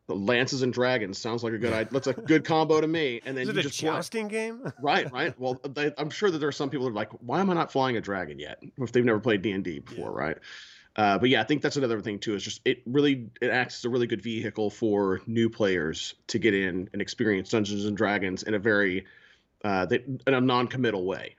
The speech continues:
Speaker 1: right? I'm gonna try it
Speaker 2: Yeah.
Speaker 1: out, see if I like it. And if I don't, I can step away from the table. And my, my friends that have been trying to get me to play it for the last ten years are not gonna be mad at me.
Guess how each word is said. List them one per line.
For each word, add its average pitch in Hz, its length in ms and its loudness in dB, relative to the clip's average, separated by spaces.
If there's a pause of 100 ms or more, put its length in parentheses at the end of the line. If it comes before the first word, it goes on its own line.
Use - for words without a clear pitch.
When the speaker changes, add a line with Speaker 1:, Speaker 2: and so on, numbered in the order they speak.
Speaker 1:
right? 95 240 0
I'm 117 80 -2
gonna 110 100 0
try 143 240 2
it 143 40 4
Speaker 2:
Yeah. 139 80 4
Speaker 1:
out, 131 100 -2
see 139 100 -4
if 127 120 -2
I 117 60 -2
like 104 320 -2
it. - 220 -12 (280)
And 117 80 -2
if 113 60 -6
I 123 80 2
don't, 113 480 -2
I - 60 -8
can 110 120 -8
step - 200 -2
away 107 120 0
from 113 140 -6
the 101 60 -4
table. 104 320 0
And 110 100 0
my, 123 100 4
my 123 200 -2
friends 135 320 0
that 120 120 2
have 110 100 -6
been 110 100 -4
trying 110 220 -2
to 113 40 -6
get 110 140 -4
me 110 60 -6
to 107 80 -6
play 101 240 -2
it - 80 -8
for 120 60 -6
the 107 60 -4
last 98 280 -4
ten 101 200 -2
years 98 260 -4
are 98 40 -2
not 80 100 -4
gonna 80 160 -8
be 76 80 -10
mad 60 200 -6
at - 140 -8
me. - 180 -12